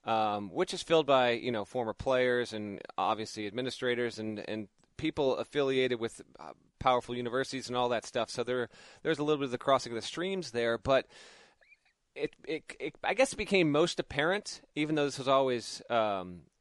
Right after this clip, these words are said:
I guess, known, that the N C double A is incapable of, of fixing its own house here. It needs the N B A to come over to the other side of the aisle and help fix things. It needs the shoe companies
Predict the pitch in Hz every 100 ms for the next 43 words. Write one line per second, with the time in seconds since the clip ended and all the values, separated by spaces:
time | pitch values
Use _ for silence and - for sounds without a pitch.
0 | _ _ 104 110 - 110 117 143 135 117
1 | - 135 165 - 190 156 160 151 127 -
2 | 135 127 135 143 - 151 156 135 120 113
3 | 110 98 113 104 - - _ 104 - -
4 | - 120 107 - - 120 92 110 104 -
5 | 90 78 76 - 123 139 175 143 147 135
6 | 131 120 117 110 107 101 - - - -
7 | - 127 123 113 110 113 110 107 123 113
8 | 104 104 104 101 98 90 113 - - 120
9 | - 110 107 107 120 139 165 - 117 -
10 | 139 135 117 123 113 110